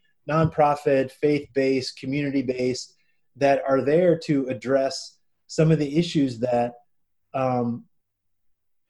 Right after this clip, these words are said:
that, uh, harm communities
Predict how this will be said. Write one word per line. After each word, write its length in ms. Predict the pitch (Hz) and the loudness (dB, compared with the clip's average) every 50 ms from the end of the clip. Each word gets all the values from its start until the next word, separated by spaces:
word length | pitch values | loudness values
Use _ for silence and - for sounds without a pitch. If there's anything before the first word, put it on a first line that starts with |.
| _ _ _ _ _ | _ _ _ _ _
that, 420 | - 131 120 151 147 143 - - - - _ _ _ _ _ _ _ _ - - _ _ - | -12 0 4 4 4 4 2 -2 -10 -20 _ _ _ _ _ _ _ _ -20 -20 _ _ -6
uh, 400 | 151 143 135 131 131 131 131 127 - - - - - | -4 -2 0 0 0 -2 -2 -6 -10 -18 -20 -20 -8
harm 340 | - 175 170 180 180 180 165 | -2 0 2 4 4 2 2
communities 680 | - 175 175 202 233 220 151 120 104 170 - - - | 2 2 4 4 4 4 2 0 -2 -6 -10 -14 -14